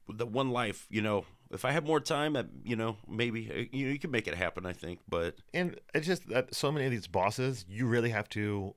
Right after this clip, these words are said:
Speaker 2: know exactly what you're going to be doing.
Speaker 1: Yeah,
Speaker 2: There's
Speaker 1: and
Speaker 2: no room for learning in the boss fight.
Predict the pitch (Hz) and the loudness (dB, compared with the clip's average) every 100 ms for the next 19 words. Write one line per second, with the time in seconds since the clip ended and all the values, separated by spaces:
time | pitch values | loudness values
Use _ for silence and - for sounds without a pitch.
0 | - 98 104 104 92 87 101 95 - 95 | -8 -2 0 0 -2 -2 2 2 0 -4
1 | 90 90 92 90 92 95 87 87 87 92 | -2 -4 -4 -6 -4 -4 -6 -6 -4 -4
2 | 85 80 - - - 104 90 90 113 110 | -4 -8 -14 -6 2 4 4 4 4 6
3 | 120 123 117 113 110 - 101 95 107 107 | 6 6 6 4 2 0 0 2 2 2
4 | 95 85 80 _ - 123 110 95 82 85 | 0 -4 -8 _ -4 0 2 2 2 2
5 | - - 90 | 0 -4 -4